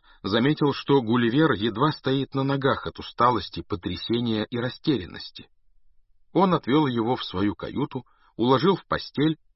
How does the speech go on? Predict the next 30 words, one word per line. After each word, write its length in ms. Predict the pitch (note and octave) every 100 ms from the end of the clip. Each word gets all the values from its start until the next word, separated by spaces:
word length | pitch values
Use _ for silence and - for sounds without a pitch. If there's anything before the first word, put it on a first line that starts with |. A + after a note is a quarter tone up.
| _
и 180 | - A3
посоветовал 880 | - A2 - E2 E3 - C#3+ C#3+ B2+ _
как 200 | - G3
следует 440 | - G2 G2+ A2
отдохнуть. 580 | F#2+ F#2 F2 - - - _ _ _ _ _ _ _
Гулливер 400 | A#2 B2+ B2+ C3+
и 40 |
сам 260 | B2 C#3+ A#2
чувствовал, 460 | F#2+ G2 - F2+ D#2
что 240 | - G2
это 200 | F2+ -
ему 180 | G2+ F#2
необходимо. 580 | F2+ F2+ A#2+ G2 - - _ _ _ _ -
Но 180 | G#2+
прежде 420 | A2 A#2 B2 G2+ G#2
чем 260 | - G2+
уснуть, 380 | F2+ - C#3+ - _ _
он 180 | C3 C3
успел 340 | B2 - C#3
сказать 420 | B2 - A2 A#2+ -
капитану, 520 | G#2 F#2+ - C3 G#2
что 200 | - B2
у 80 | A#2
него 260 | A2+ B2
в 60 | G#2+
ящике 540 | G2 C#3 - G#2 G#2
осталось 440 | F#2+ - B2+ A2+ -
много 380 | G2 B2+ C#3
прекрасных 640 | B2+ B2+ - C3 C3+ C#3 -
вещей: 480 | C#3+ - E3 A2+